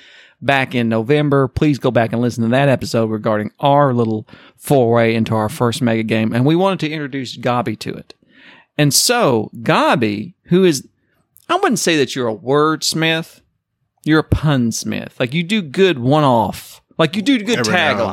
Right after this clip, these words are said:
Speaker 1: tagline
Speaker 2: then.
Speaker 1: every now and then.
Speaker 2: Every now and then. I'm a modest person.
Speaker 1: But not, like, full-thrown description of your feelings.
Speaker 2: No, God, no.
Speaker 1: So, <laughs> thankfully,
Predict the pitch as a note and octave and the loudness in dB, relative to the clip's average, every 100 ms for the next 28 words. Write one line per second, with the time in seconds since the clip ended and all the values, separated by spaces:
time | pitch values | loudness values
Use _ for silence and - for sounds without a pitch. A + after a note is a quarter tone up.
0 | - - - D3+ D#3+ E3 C#3+ G#2+ - - | -6 -10 0 2 2 2 0 -2 -8 -10
1 | - - - - - - - - C#4+ C3 | -14 -18 -20 -20 -20 -20 -20 -10 -4 -4
2 | G#2 G#2 F#2+ - - - G2 G2+ - - | -2 0 0 -2 -12 -12 -14 -14 -16 -20
3 | _ D3 D3+ E3 F3 F3+ - C#3 C3 - | _ -2 0 0 0 0 0 -2 -2 -4
4 | - F3 D#3+ E3 D3+ C#3 B2+ B2 - - | -4 0 0 2 2 4 2 2 0 0
5 | D3 - - B2 A#2 A2+ - A#2 A2 - | -2 -2 -2 -2 0 -4 -6 -8 -8 -12
6 | - - - - A#3+ C#4+ C#4+ A#2 F2+ A2 | -14 -14 -16 -10 -2 2 4 2 -2 0
7 | D3 C#3+ G2+ G2 D#2+ - - E3+ C#3+ - | 0 0 -2 -4 -6 -8 -4 0 0 -2
8 | - - - - C#5+ C5+ C#5+ C5+ D5 - | -14 -18 -18 -20 -18 -20 -20 -20 -20 -2
9 | G3 B3+ C#4 - A#2 F2 - | 0 0 -2 -6 -6 -6 -16